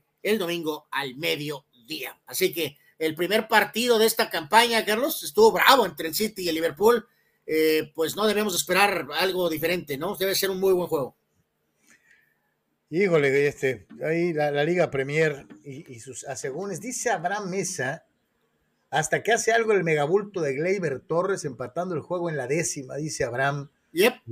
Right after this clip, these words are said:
Speaker 2: Volteando asquerosamente al pobre Gleyber. Eh, eh, eh,
Speaker 1: Pues eso
Speaker 2: dice
Speaker 1: solo, solo, solo le puede conectar home runs a Baltimore. Bueno, podía, porque el año anterior no pudo.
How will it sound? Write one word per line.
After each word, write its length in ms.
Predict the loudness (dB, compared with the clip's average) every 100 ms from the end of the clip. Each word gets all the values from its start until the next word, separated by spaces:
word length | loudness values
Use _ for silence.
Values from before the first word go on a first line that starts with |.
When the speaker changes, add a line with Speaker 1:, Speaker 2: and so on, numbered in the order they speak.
| -10 -10 -8
Speaker 2:
Volteando 1000 | 2 6 6 8 10 12 12 10 6 6
asquerosamente 1000 | 0 -2 -2 -2 -4 -4 -6 -4 -6 -6 _ _ _ _
al 160 | -6 0
pobre 280 | 2 2
Gleyber. 640 | 2 2 2 4 2 0 -10 _ _ _ _ _ -8
Eh, 340 | -6 -4 -6
eh, 300 | -6 -8 -8 -8
eh, 340 | -8 -8 -6
Speaker 1:
Pues 140 | -4 -2
eso 60 |
Speaker 2:
dice 400 | 0 2 6 4
Speaker 1:
solo, 120 | 4
solo, 260 | 0 0 0 -6 -8
solo 360 | 0 4 6
le 140 | 6 4
puede 320 | 2 4 4
conectar 460 | 0 -4 0 0 0
home 200 | -2 -2
runs 160 | 0
a 80 | 2
Baltimore. 520 | 4 2 0 -6 -2
Bueno, 260 | 0 -2 -2
podía, 560 | -2 0 2 2 2 -4
porque 180 | -8 -4
el 60 |
año 80 | -4
anterior 320 | -2 -2 -2
no 140 | -4 -4
pudo. 300 | -2 -2